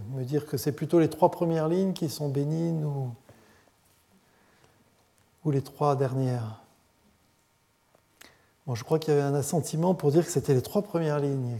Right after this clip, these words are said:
qui étaient des lésions bénignes, c'est effectivement le cas, et les trois dernières sont des lésions, des lésions malignes. On voit que la différence entre les deux types d'images est assez subtile. Alors, il y a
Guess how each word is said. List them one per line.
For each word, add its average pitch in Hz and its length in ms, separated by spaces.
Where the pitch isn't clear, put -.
qui - 80
étaient 131 280
des 127 720
lésions 139 300
bénignes, 156 540
c'est 127 300
effectivement 135 500
le 120 80
cas, 165 320
et 127 40
les 120 60
trois 190 200
dernières 160 400
sont 151 160
des 135 120
lésions, 131 420
des 151 160
lésions 139 320
malignes. 107 420
On 139 100
voit 180 160
que 156 500
la 139 80
différence 170 640
entre 147 540
les 135 100
deux 160 160
types 175 200
d'images 160 420
est 160 160
assez 151 240
subtile. 127 480
Alors, 123 240
il 131 60
y - 20
a 123 200